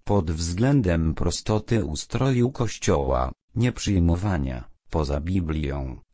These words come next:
żadnej formy kreda oraz wyrzeczenia się stosowania jakichkolwiek tytułów przez sług Kościoła,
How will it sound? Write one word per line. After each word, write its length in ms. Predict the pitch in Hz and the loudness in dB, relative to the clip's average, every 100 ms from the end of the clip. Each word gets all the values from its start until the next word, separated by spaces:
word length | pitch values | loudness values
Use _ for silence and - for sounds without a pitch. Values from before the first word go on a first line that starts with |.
| - | -4
żadnej 560 | 104 107 92 113 110 | 0 2 2 2 2
formy 480 | - 113 110 107 107 | 0 0 2 2 2
kreda 420 | - 107 104 78 | 2 0 2 0
oraz 520 | 82 98 87 73 - - | 2 2 2 0 -2 -4
wyrzeczenia 760 | 85 98 90 - 123 110 82 | 0 2 2 0 2 4 2
się 200 | - - | 0 -2
stosowania 800 | - - 92 104 92 117 127 113 | -2 0 0 0 2 2 2 2
jakichkolwiek 920 | 95 85 - 82 - 123 120 90 78 | 2 0 -2 -6 -2 0 0 0 -2
tytułów 580 | - 80 - 139 123 131 | -2 -2 2 4 2 0
przez 380 | - 95 80 - | -2 -2 -2 -2
sług 440 | - 104 123 139 - | -4 0 0 0 -2
Kościoła, 840 | - 107 - 98 73 64 62 58 | -2 0 0 2 2 0 -6 -10